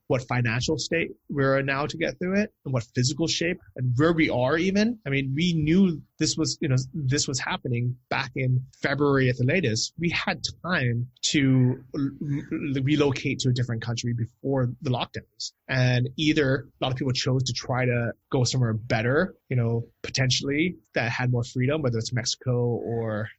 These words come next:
you know, Thailand or Bali, and they got stuck somewhere, or they chose to stay where they are, or they chose back to go back to their, their home country and, you know, live with their parents and now be stressed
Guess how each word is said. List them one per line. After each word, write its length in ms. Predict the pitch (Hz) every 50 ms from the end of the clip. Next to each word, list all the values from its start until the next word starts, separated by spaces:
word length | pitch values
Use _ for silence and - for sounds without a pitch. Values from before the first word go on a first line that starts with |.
| _
you 80 | - 123
know, 120 | 104 104 104 -
Thailand 380 | - 117 117 120 117 117 113 113
or 80 | 107
Bali, 400 | 101 101 95 101 120 143 175 175
and 140 | - 113 120
they 80 | 120 107
got 220 | 107 95 - -
stuck 380 | - - - - - 113 123 127 - -
somewhere, 480 | - - 156 156 160 170 185 202 214 214 _ _
or 280 | - 156 151 151 147 147
they 100 | 143 139
chose 260 | 135 - 156 139 131 127
to 60 | 127
stay 200 | - - 131 123
where 140 | 120 117 113
they 140 | 110 107 110
are, 220 | 117 127 151 165
or 40 | 156
they 100 | 127 117
chose 240 | 113 - 139 135 123
back 180 | 131 117 117 127
to 80 | -
go 160 | - - 123 120
back 200 | 123 117 117 -
to 100 | - 117
their, 420 | 113 113 113 117 113 107 95 - - _ _ -
their 160 | 143 120 110
home 200 | 110 123 117 120
country 420 | - - 120 120 - 135 139 135 123
and, 200 | 113 110 113 - _ _ -
you 80 | - 123
know, 60 | 113
live 180 | 120 127 131 120
with 60 | 110
their 100 | 110 104
parents 520 | - - - 120 117 123 135 143 - -
and 280 | 135 117 113 113 113 123 - _ -
now 280 | 156 135 127 117 117 117
be 120 | 113 123
stressed 560 | 107 - - - 127 110 - - - - -